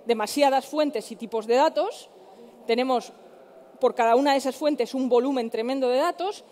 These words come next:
tenemos casos de uso muy dispares, con lo cual la pila de tecnologías y arquitecturas se dispara,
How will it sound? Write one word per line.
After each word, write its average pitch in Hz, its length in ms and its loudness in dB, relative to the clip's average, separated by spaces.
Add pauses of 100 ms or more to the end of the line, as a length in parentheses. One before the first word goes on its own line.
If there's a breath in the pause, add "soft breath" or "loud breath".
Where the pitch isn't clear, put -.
(120)
tenemos 262 280 -2
casos 330 340 -4
de 302 80 -4
uso 320 220 -2
muy 277 180 -2
dispares, 262 540 -2
con 233 140 -4
lo 220 100 -2
cual 254 260 4
la 214 100 4
pila 294 300 0
de 269 80 0
tecnologías 254 580 -2
y 254 40 0
arquitecturas 240 600 -4
se 226 120 -2
dispara, 311 440 0